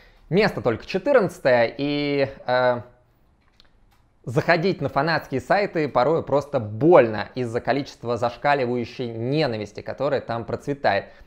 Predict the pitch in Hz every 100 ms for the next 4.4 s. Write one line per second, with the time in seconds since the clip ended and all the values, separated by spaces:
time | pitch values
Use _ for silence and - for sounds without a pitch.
0 | - 156 254 262 190 165 180 135 139 120
1 | - 113 110 135 160 - 127 123 104 -
2 | 156 123 139 147 127 120 110 113 135 131
3 | 117 113 120 113 107 120 110 113 110 -
4 | - 110 98 -